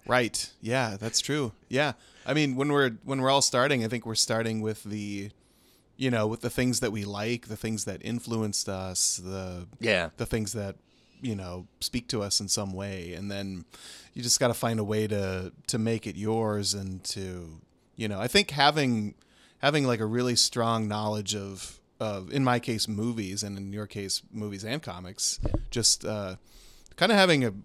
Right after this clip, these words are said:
Speaker 1: very strong sense of what's doing, what's been done before, and, you know, um, yeah, I mean, that can take time. It can take time. I've been, I've been writing for,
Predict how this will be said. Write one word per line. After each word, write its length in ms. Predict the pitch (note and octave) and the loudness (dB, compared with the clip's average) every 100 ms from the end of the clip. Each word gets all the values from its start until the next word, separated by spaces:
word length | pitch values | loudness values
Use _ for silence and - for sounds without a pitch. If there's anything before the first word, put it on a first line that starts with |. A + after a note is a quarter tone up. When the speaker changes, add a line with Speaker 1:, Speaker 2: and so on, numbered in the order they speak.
| A#2+ | -2
Speaker 1:
very 320 | C3+ C#3+ B2 | 2 4 4
strong 320 | - C3 B2+ | 2 2 2
sense 260 | - C3 B2 | 2 2 2
of 120 | G#2 | 2
what's 200 | A2 - | 0 0
doing, 440 | C3 B2 A#2 G2 - - | 2 2 2 0 -10 0
what's 220 | B2+ - | 0 2
been 220 | C3 A#2 | 0 2
done 220 | G#2+ B2 | 2 2
before, 640 | A2+ - A2 A#2 G2+ F#2+ G2+ - | 0 -2 -2 -2 -2 -6 -10 -8
and, 520 | G#2+ G#2 G2+ F#2+ G#2 - - - - _ | -6 -4 -4 -8 -10 -16 -20 -20 -20 _
you 100 | A#2+ | -2
know, 380 | A2+ G2 G2 B2 - | 0 0 -4 -10 -8
um, 440 | A2+ G#2 G#2 G2+ - - - - - - - _ - | -4 -4 -4 -6 -10 -18 -20 -20 -20 -20 -20 _ -12
yeah, 260 | C3+ E3+ A#2 | -2 0 2
I 60 | |
mean, 140 | C3 C3+ | 2 4
that 160 | C#3 | 4
can 100 | F#3 | 2
take 200 | D#3 C#3+ | 0 -2
time. 360 | - B2 A#2+ F2 | 0 -4 -4 -8
It 80 | F#2 | -6
can 140 | A#2+ | -4
take 160 | - - | -2 -4
time. 240 | A#2+ G2 | -6 0
I've 100 | A#2+ | 2
been, 260 | D#3+ D#3 A#2 | 4 4 2
I've 120 | B2+ | -2
been 140 | C3+ B2+ | -2 -2
writing 460 | A2+ A#2+ A#2+ A#2 | 0 2 2 -2
for, 480 | A2 A2+ G#2 G2+ G2 | -4 -6 -4 -2 -6